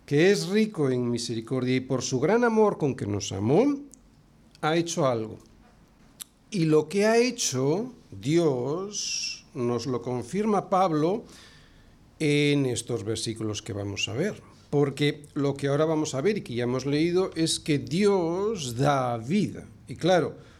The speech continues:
solo nos puede dar vida si previamente estábamos muertos. ¿De acuerdo? Por lo tanto, los versículos de hoy es el reverso a lo que hemos estado viendo en los versículos del uno al tres. Dios hace por nosotros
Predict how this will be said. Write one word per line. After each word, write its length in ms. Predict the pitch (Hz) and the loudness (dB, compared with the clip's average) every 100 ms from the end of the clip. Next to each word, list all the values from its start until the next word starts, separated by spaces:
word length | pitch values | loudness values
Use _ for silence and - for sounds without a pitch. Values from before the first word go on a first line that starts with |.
| - - | -20 -8
solo 600 | - - 151 190 170 131 | -4 0 2 4 4 2
nos 180 | 113 - | 0 -6
puede 380 | - 123 127 | -4 -2 0
dar 240 | 139 160 175 | 2 2 2
vida 600 | 220 214 220 254 285 180 | 2 4 4 4 0 -2
si 220 | - 143 | -2 -4
previamente 840 | 139 185 190 147 117 117 110 107 110 | -2 2 2 2 0 -2 -4 -6 -6
estábamos 580 | - 113 113 107 104 | -4 -2 -2 -2 -2
muertos. 640 | 127 139 135 - - - - - - - - - - - _ - | 0 2 2 -2 -14 -20 -20 -20 -20 -20 -20 -20 -20 -20 _ -14
¿De 80 | 101 | -12
acuerdo? 340 | 101 139 170 190 | -6 -2 -2 -2
Por 120 | 135 | -2
lo 60 | |
tanto, 300 | 151 156 143 | 2 0 0
los 200 | 135 127 | -2 -2
versículos 560 | 117 117 202 202 226 180 | -4 -6 -6 -4 -2 0
de 160 | 170 160 | 2 2
hoy 260 | 175 233 - - - - | 2 -2 -8 -20 -20 -10
es 280 | 185 180 - | -2 -2 0
el 220 | 208 170 156 | 2 4 4
reverso 1040 | 156 170 202 269 254 - 214 240 294 - - - - | 4 4 4 4 0 -4 0 0 0 -6 -18 -20 -6
a 100 | 151 | 0
lo 120 | 151 | 0
que 100 | 151 | 2
hemos 180 | 170 180 | 0 0
estado 340 | 190 190 180 | -4 -4 -2
viendo 300 | 151 151 170 | 0 2 2
en 60 | 190 | 2
los 120 | 139 | 0
versículos 640 | 127 113 160 180 175 175 135 | -4 -6 -6 -4 -4 -4 -4
del 160 | 113 | -4
uno 240 | 107 107 87 | -2 -4 -6
al 120 | - - | -10 -20
tres. 400 | - - - - | -20 -20 -20 -8
Dios 360 | 113 151 151 127 | 2 2 2 -2
hace 140 | 101 | -6
por 180 | - 113 | -4 -2
nosotros 680 | 123 180 220 269 262 262 | 0 2 2 4 2 0